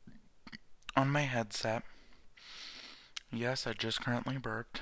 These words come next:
Sorry for that if you heard it. Um, and if there is any background noise, I'm sorry, my dog's out here. Um, well, he shouldn't make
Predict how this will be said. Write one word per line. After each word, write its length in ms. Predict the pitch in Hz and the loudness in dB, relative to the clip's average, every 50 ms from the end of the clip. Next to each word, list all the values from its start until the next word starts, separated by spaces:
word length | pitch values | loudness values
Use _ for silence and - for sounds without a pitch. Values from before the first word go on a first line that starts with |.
| - | 0
Sorry 320 | - - - 113 110 107 104 | 0 0 0 0 -2 -2 -2
for 160 | - - 110 | -2 -2 0
that 180 | 107 107 107 | 0 0 0
if 140 | 107 110 - | -2 -2 -4
you 100 | 113 110 | -4 -4
heard 240 | 107 104 104 104 107 | -4 -4 -4 -4 -4
it. 320 | 117 135 - - - - - - - - - - - - - - - - - - - - - - - - - - - - - - - - - - - - - - - - - - - - - - - - - - - - - | -4 -4 -4 -6 -8 -8 -10 -8 -8 -8 -8 -8 -8 -8 -8 -8 -8 -8 -10 -10 -12 -14 -14 -16 -16 -16 -16 -16 -16 -18 -18 -18 -14 -14 -14 -12 -14 -16 -16 -16 -16 -16 -16 -16 -18 -20 -20 -18 -16 -4 -4 -4 -4 8 10
Um, 600 | 123 120 117 117 117 113 117 113 113 110 113 113 117 127 131 - - - - | 12 12 12 10 8 6 6 4 4 2 0 -2 -6 -8 -10 -10 0 6 8
and 140 | 127 127 | 8 10
if 160 | 131 135 127 - | 10 8 8 10
there 200 | 147 135 127 120 | 10 10 10 8
is 140 | 120 110 | 8 8
any 220 | 117 117 113 113 110 | 6 6 6 6 4
background 480 | 107 110 107 104 104 - 113 110 110 | 4 4 2 2 2 2 2 4 4
noise, 600 | 110 110 107 107 107 107 107 107 - - - - - - - - - - - - - | 4 4 4 4 2 2 2 2 0 0 0 -2 -6 -10 -14 -18 -20 -20 -12 -6 -2
I'm 100 | - 110 | -2 0
sorry, 380 | - - 113 107 104 104 107 107 | 4 6 6 6 6 6 6 6
my 180 | 107 104 104 | 4 4 4
dog's 320 | 101 110 107 104 104 107 107 | 6 6 6 8 8 8 8
out 220 | 107 107 104 101 | 8 8 6 4
here. 400 | - - - 110 107 110 110 110 - - - - - - - | 2 2 2 4 4 4 2 0 -4 -8 -14 -16 -8 -4 -2
Um, 400 | 104 104 104 101 101 101 101 98 - - - - - - - - - - - - - - - - | -2 0 0 0 -2 -4 -6 -8 -12 -18 -18 -12 -10 -10 -10 -10 -10 -12 -12 -14 -16 -18 -12 -2
well, 280 | - 127 127 127 127 127 | 2 4 8 8 8 6
he 240 | 127 - - 156 147 | 6 2 2 6 8
shouldn't 320 | 147 - 165 147 156 147 | 8 8 8 8 6 6
make 180 | 131 120 110 | 6 4 4